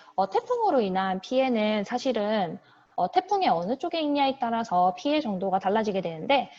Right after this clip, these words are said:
어, 태풍을 반으로 잘라가지고 이쪽 오른쪽에 있는 반원을 더 위험한 반원으로 우리가 쳐요. 더 위험하다는 거는 그만큼 태풍의 풍-,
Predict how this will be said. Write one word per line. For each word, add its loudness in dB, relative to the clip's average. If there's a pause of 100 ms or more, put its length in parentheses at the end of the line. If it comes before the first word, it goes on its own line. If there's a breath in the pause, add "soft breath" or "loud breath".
(200 loud breath)
어, 2
태풍을 4
반으로 -2
잘라가지고 0
이쪽 -2
오른쪽에 4
있는 0
반원을 -2
더 2
위험한 4
반원으로 -2
우리가 -2
쳐요. -2 (440 soft breath)
더 6
위험하다는 2
거는 0 (320)
그만큼 0 (1600)
태풍의 0
풍-, -4